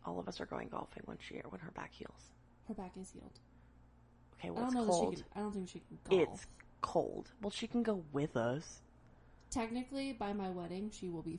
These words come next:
Speaker 2: fully healed.
Speaker 1: Okay, well then, after your second wedding,
Speaker 2: <laughs>
Speaker 1: um,
Speaker 2: God.
Speaker 1: we're, we're going golfing. That she's,
Speaker 2: Okay.
Speaker 1: she's gonna be our golf, in our golf gr-, I need to go go-, I wanna golf more.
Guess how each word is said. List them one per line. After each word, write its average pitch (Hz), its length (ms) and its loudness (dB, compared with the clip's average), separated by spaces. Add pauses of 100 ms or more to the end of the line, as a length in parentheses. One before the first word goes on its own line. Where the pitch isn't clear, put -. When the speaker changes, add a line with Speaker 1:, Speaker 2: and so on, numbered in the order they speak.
Speaker 2:
fully - 240 -6
healed. - 340 -8 (300)
Speaker 1:
Okay, 175 160 4
well 175 160 2
then, 170 200 6 (360)
after 190 580 8 (220)
your 160 320 6
second 143 380 2
wedding, 156 440 6 (200)
Speaker 2:
<laughs> - 180 0
Speaker 1:
um, 143 340 8 (140)
Speaker 2:
God. 156 200 0
Speaker 1:
we're, 160 760 10 (520)
we're 165 140 6
going 147 240 8
golfing. 120 480 6 (640)
That 135 220 8
she's, 156 240 0
Speaker 2:
Okay. - 220 -4
Speaker 1:
she's 160 260 -2
gonna 151 160 4
be 151 160 2
our 131 80 4
golf, 117 220 8 (100)
in 131 80 2
our 123 80 4
golf 120 240 4
gr-, - 100 -4
I 165 140 6
need 208 120 8
to 233 60 2
go 262 140 2
go-, 247 80 4
I 240 100 8
wanna 233 220 4
golf 226 240 6
more. 175 160 0